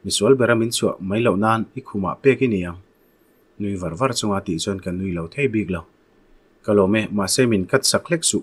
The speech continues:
ka lo ti vata. Eng mo ka ka tang, angai na hre vak lo a ti chuan ka hlo mo le. Five million pound ka hlo bel ti khai hre na nge. Ka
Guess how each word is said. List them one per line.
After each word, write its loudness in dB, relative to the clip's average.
ka -10
lo -6
ti -2
vata. -2
Eng -2
mo 2
ka -2
ka 2
tang, 2
angai -4
na -4
hre -4
vak -4
lo 2
a 2
ti -6
chuan -6
ka -2
hlo 0
mo -8
le. -6
Five 2
million 2
pound 2
ka 0
hlo 0
bel -2
ti -6
khai 0
hre 0
na -2
nge. -4
Ka -6